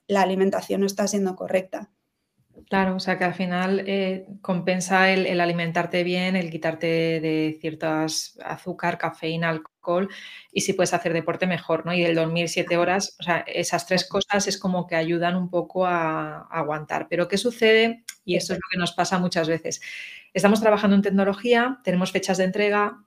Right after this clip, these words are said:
Speaker 2: vamos mal, eh, ¿cómo, cómo, si por ejemplo estás dentro de un equipo de diseño y encima eres la persona responsable del equipo, ¿qué actuaciones crees que puedes hacer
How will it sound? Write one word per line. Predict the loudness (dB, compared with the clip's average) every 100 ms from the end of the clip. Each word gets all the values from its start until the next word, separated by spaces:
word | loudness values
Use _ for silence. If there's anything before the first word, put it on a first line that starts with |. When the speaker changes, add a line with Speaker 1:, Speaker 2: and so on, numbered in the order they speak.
| _
Speaker 2:
vamos | -6 -4 -4
mal, | -2 0 0 -2 -6 _
eh, | -2 0 2 0 0 -2 -4
¿cómo, | -2 -2 -2 0
cómo, | 2 4 4 2 0 -2
si | -2 0
por | 0
ejemplo | 2 2 4 4
estás | 2 0 0
dentro | 2 4
de |
un | 2
equipo | 2 0
de |
diseño | 0 0 -2 -2
y | -2
encima | -4 -2 0
eres | 0 -4 -4
la | -4
persona | -2 -2 -2
responsable | -2 -6 -6 -2 0 0
del | 0
equipo, | -2 -4 -6 -8 -12 -18 -20 _
¿qué | 0
actuaciones | 2 4 2 2 2 2
crees | 0 -2 -2
que | -6
puedes | -2 0 0 0
hacer | -6 -4 -2 -2